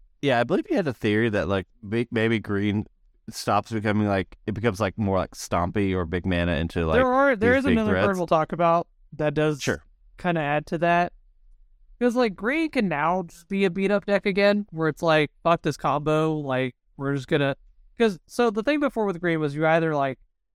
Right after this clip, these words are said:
Speaker 2: you, you, like, you were always the combo deck. Like, it was like, "Okay, well, like, if you're gonna play green, why wouldn't you just do the combo?" Like, it would, it doesn't make sense to not be a combo deck.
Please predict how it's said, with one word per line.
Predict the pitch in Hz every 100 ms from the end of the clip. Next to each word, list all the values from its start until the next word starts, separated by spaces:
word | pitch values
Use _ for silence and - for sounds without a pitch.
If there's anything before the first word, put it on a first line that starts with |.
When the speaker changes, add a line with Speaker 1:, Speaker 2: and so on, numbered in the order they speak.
| _ _ -
Speaker 2:
you, | 170 202 -
you, | 160 170
like, | 190 165
you | 202
were | 196 202
always | 202 190
the | 160
combo | - 135 110
deck. | 107 -
Like, | 127
it | 143
was | 151 139
like, | 143
"Okay, | 143 160 143
well, | 131 131 127
like, | 143 139
if | 135
you're | 165
gonna | 180
play | 185
green, | 139 147 143
why | 139
wouldn't | 135 131
you |
just | 123
do | 123
the | 117
combo?" | - 107 - - - - _ - _ _ - - - - -
Like, | 139 127 123
it | 131 139 139
would, | 151 139
it | 156 143
doesn't | 160 156
make | 156 -
sense | 147 -
to | 147
not | 147 139 -
be | 143 135 131 131
a |
combo | 127 135 104
deck. | - _